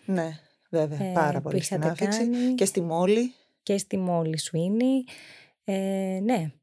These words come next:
Speaker 1: Υπάρχει, το, το Ορλάντο είναι ένα,
Speaker 2: Ναι.
Speaker 1: ε, έργο όλο πάνω, πάνω στο τι είναι τελικά,
Speaker 2: Μμμ.
Speaker 1: τι είναι
Speaker 2: Μμμ.
Speaker 1: αυτός, ας πούμε, και τι είναι, τι είμαι. Ε, νομίζω ότι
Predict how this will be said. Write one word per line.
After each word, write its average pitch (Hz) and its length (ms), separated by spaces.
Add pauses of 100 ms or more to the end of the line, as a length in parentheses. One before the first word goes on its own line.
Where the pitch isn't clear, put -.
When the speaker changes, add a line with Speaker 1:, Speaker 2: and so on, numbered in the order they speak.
(240)
Speaker 1:
Υπάρχει, 220 840
το, 190 340
το 226 140
Ορλάντο 180 540
είναι 202 160
ένα, 170 240
Speaker 2:
Ναι. 170 380 (360)
Speaker 1:
ε, - 180 (240)
έργο 170 400
όλο 165 220
πάνω, 156 480
πάνω 160 480
στο 156 200
τι 160 320
είναι 147 320 (200)
τελικά, - 340
Speaker 2:
Μμμ. 147 200 (480)
Speaker 1:
τι 208 100
είναι 175 280
Speaker 2:
Μμμ. 170 100
Speaker 1:
αυτός, 147 400
ας 165 100
πούμε, 165 140
και 160 120
τι 170 160
είναι, 156 460 (800)
τι 185 100
είμαι. 170 440 (300)
Ε, 196 1120
νομίζω 233 300
ότι 320 160